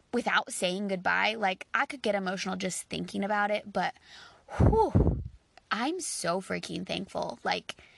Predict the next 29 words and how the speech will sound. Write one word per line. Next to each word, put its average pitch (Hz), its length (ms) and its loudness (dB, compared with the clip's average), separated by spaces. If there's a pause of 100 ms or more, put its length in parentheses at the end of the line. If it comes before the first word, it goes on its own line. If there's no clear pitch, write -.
(540)
<laughs> 247 360 -2
they 240 280 2
have 220 160 2
made 208 260 -2
my 233 520 2
job 190 380 0
so 185 220 -4
much 180 220 -8
easier. 62 440 -8 (800)
But 214 120 2
anyway, 233 320 -2 (340)
the 240 100 -2
point 285 220 2
of 285 120 -4
this 294 140 0
podcast 196 640 -6
is 190 140 -4
just 247 160 -4
to 339 80 -6
kind 330 160 -2
of 262 80 -4
break 214 160 0
down 202 240 -2
where 196 160 0
I'm 247 160 0
going 208 400 -2
on 196 240 -2 (340)
my 226 240 4
homeschool 226 800 -2